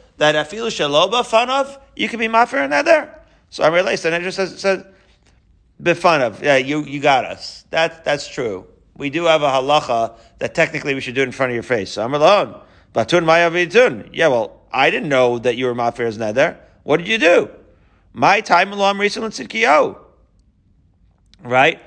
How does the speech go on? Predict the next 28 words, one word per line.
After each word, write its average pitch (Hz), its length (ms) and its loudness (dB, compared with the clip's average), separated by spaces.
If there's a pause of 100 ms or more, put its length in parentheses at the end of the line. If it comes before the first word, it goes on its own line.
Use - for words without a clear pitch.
(240)
What, 147 380 0
if 151 240 -4
that's 196 300 2
in 208 120 -8
fact 180 280 0
the 165 60 -2
halacha, 139 540 -2 (580)
that 131 220 2
you 143 100 -4
could 139 200 -4
only 185 300 0
be 143 140 -6
mafir 151 340 0
neder 151 240 0
b'fanav, 117 720 -2 (340)
so 147 220 -2
why 170 400 4
didn't 170 460 -6
you 151 300 0
mention 165 360 -2
that 143 140 2
to 139 80 -10
Tzidkiyahu 160 640 0
when 139 100 -8
he 135 80 -8
came 220 300 -2
to 180 100 -8
you 139 300 -2